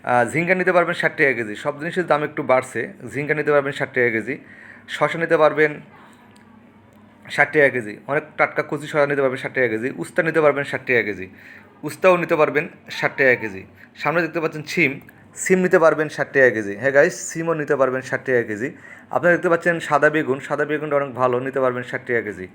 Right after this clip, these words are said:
সাদা বেগুনটাও নেবেন ষাট টাকা কেজি, অনেক সুন্দর টাটকা বেগুন নিতে পারবেন ষাট টাকা কেজি। আপনারা দেখতে পাচ্ছেন সামনে,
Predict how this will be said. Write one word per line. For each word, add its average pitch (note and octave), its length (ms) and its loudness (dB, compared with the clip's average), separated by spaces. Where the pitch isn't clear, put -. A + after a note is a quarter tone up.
সাদা C#3 320 4
বেগুনটাও D3+ 460 2
নেবেন C#3 280 0
ষাট - 220 -4
টাকা C3+ 200 6
কেজি, A#2+ 260 -2
অনেক D3 160 -2
সুন্দর D3+ 360 -4
টাটকা C3+ 300 2
বেগুন B2 300 0
নিতে B2 160 -2
পারবেন A#2 220 0
ষাট B2 200 -8
টাকা A2+ 200 0
কেজি। F#2+ 260 -8
আপনারা D#3 240 -4
দেখতে D#3+ 200 -2
পাচ্ছেন E3+ 240 -2
সামনে, D#3+ 300 -2